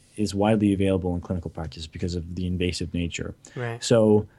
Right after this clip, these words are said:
Speaker 1: the test that's now being accepted and is very well researched and validated is a breath test where, uh, a patient will drink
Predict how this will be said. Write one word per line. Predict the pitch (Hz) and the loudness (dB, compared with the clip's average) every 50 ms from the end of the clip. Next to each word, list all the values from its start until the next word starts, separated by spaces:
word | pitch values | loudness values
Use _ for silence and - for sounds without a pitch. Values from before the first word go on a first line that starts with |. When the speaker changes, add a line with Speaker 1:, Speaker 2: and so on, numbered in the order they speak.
| _ - | _ 0
Speaker 1:
the | - 120 | 0 2
test | - - 151 160 151 - | 2 4 2 2 4 2
that's | 139 131 - | 2 4 4
now | 117 117 123 127 120 | 6 6 6 6 6
being | 120 113 110 110 101 | 6 6 8 6 6
accepted | 98 - - 107 101 95 - 98 98 95 95 92 | 4 2 0 0 -2 0 0 0 2 2 2 0
and | 98 98 | 0 -2
is | 98 95 95 | -4 -4 -2
very | 92 107 110 117 117 117 | 2 4 6 6 6 6
well | 110 107 104 101 101 98 98 98 98 - _ _ _ _ - | 6 6 4 4 4 4 4 2 0 -6 _ _ _ _ 2
researched | 104 107 110 - - 104 98 92 - - | 4 4 4 4 4 2 2 0 -2 -4
and | 104 104 98 | -2 0 2
validated | 117 135 151 135 110 101 101 98 95 95 - - - - _ _ - | 4 4 6 6 6 6 4 4 2 0 -2 -6 -14 -20 _ _ 0
is | 107 104 104 101 98 98 98 95 - - | 2 4 4 6 4 4 2 0 -2 0
a | 98 98 98 98 | 2 2 2 2
breath | 95 - 110 120 143 147 143 | 0 2 2 4 4 2 0
test | - - - 85 80 85 - - - _ _ _ _ _ _ _ _ _ _ _ _ _ - - | -2 -4 -4 -4 -2 -4 -6 -8 -10 _ _ _ _ _ _ _ _ _ _ _ _ _ -4 0
where, | - 117 110 107 104 104 101 101 - _ _ _ _ _ _ _ _ - | 4 4 6 6 6 4 2 0 -4 _ _ _ _ _ _ _ _ -10
uh, | 92 90 95 - - _ _ _ - - | -10 -8 -10 -10 -14 _ _ _ -2 -2
a | 123 | 0
patient | - - 131 123 - - 127 113 | 2 4 4 4 4 4 4 4
will | 113 110 110 107 107 104 104 101 101 - _ _ _ _ 117 | 6 6 6 8 8 6 6 4 0 -4 _ _ _ _ -4
drink | 107 104 117 123 123 123 123 - - | 0 4 6 8 8 6 4 2 -6